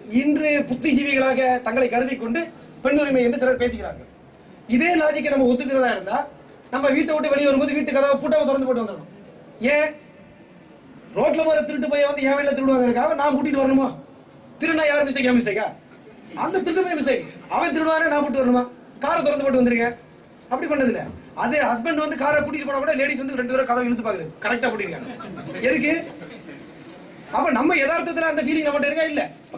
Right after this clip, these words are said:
பாதுகாப்பு ஏற்பாடு இருக்க வேண்டும். எந்த, எந்த ஒரு புத்திசாலியான ஒரு குடும்பமா இருந்தாலும் வயசு பெண்ணை வந்து நைட்டு பன்னெண்டு மணிக்கு நீ அரவுற ட்ரெஸ் போட்டு வாமான்னு யாரோ சொல்லுவாங்களா? அப்படி சொல்லுவாங்கன்னு சொன்னா என்ன அர்த்தம்?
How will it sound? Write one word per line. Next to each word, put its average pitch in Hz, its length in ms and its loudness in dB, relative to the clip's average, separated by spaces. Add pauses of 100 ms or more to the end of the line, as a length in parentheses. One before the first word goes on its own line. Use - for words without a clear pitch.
(120)
பாதுகாப்பு 311 540 0
ஏற்பாடு 302 360 2
இருக்க 302 200 -4
வேண்டும். 247 300 2 (340)
எந்த, 294 280 2
எந்த 269 500 0
ஒரு 269 180 0
புத்திசாலியான 262 760 0 (180)
ஒரு 220 180 -4
குடும்பமா 262 360 2
இருந்தாலும் 240 380 0 (260)
வயசு 277 300 0
பெண்ணை 262 180 0
வந்து 269 160 0
நைட்டு 269 220 0
பன்னெண்டு 262 200 2
மணிக்கு 262 240 2
நீ 269 160 2
அரவுற 262 340 2
ட்ரெஸ் 254 160 0
போட்டு 262 180 2
வாமான்னு 247 360 2
யாரோ 247 200 2
சொல்லுவாங்களா? 240 360 2 (760)
அப்படி 294 240 -2
சொல்லுவாங்கன்னு 311 540 2
சொன்னா 285 160 -2
என்ன 294 160 0
அர்த்தம்? 254 360 -2